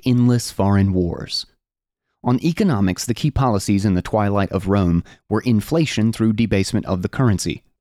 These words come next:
Alas, paper money hadn't yet been printed. Paired with confiscatory taxes that wiped out commerce and small industry,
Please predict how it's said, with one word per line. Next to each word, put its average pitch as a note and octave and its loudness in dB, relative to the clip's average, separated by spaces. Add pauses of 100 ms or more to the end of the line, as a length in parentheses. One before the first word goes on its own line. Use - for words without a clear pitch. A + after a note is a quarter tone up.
(160)
Alas, G2+ 0
paper C3 0
money G2 4
hadn't G2 0
yet F2 0
been E2+ 0
printed. - -2 (560)
Paired E3+ 0
with D#3+ 0
confiscatory A#2+ 0
taxes F2 -4
that F#2 -2
wiped G#2 0
out G2 -2
commerce G2 0
and F2 0
small F#2 0
industry, G#2+ -2